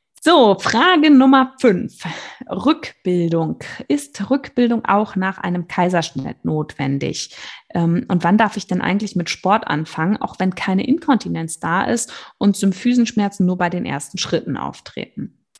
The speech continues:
Also viele Fragen, die sich um das gleiche Thema gedreht haben. Und, ähm, Frage Nummer eins, Rückbildung auch nach Kaiserschnitt notwendig? Also ich beantworte es eigentlich in einer Frage, aber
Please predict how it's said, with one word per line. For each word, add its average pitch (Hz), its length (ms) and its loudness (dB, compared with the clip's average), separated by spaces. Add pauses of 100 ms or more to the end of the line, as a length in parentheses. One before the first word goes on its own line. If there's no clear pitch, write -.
(420)
Also 202 140 0
viele 247 220 0
Fragen, 247 320 2
die 233 60 0
sich 226 160 -6
um 214 80 2
das 208 140 -4
gleiche 208 440 -2
Thema 208 280 -2
gedreht 156 440 -10
haben. 180 300 -4
Und, 196 320 -8
ähm, 190 260 -6
Frage 240 280 -2
Nummer 240 180 0
eins, 175 420 -6
Rückbildung 190 560 -4
auch 180 200 -4
nach 185 180 -4
Kaiserschnitt 208 560 -4
notwendig? 160 680 -4
Also 147 200 -8 (440)
ich - 140 -20
beantworte 165 500 -8
es - 80 -12
eigentlich 165 300 -6
in - 80 -4
einer 180 240 2
Frage, 170 400 -4
aber 185 180 0